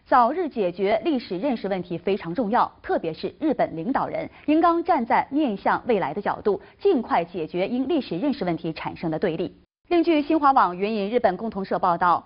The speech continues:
日本自民党干事长古原真一与公民党干事长井上义久十六号正式发布消息称，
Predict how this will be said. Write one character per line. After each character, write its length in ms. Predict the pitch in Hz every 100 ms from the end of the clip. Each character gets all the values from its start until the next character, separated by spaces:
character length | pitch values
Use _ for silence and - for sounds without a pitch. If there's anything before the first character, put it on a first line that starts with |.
| _
日 100 | 349
本 220 | 370 269
自 140 | 247 359
民 120 | 302
党 180 | 294 190
干 160 | 226 247
事 140 | 240
长 200 | 214 175
古 200 | 185 175
原 180 | 160 165
真 180 | 262 262
一 120 | 294 -
与 140 | 220
公 180 | 254 349
民 100 | 330
党 200 | 302 175
干 160 | 233 220
事 100 | 226
长 240 | 185 165
井 240 | - 165 160
上 220 | 262 262
义 100 | 311
久 260 | - 120 -
十 160 | -
六 100 | 214
号 240 | 185 - -
正 200 | 339 254
式 160 | - 156
发 200 | 233 220
布 80 |
消 220 | 190 254 254
息 100 | 180
称， 280 | - 196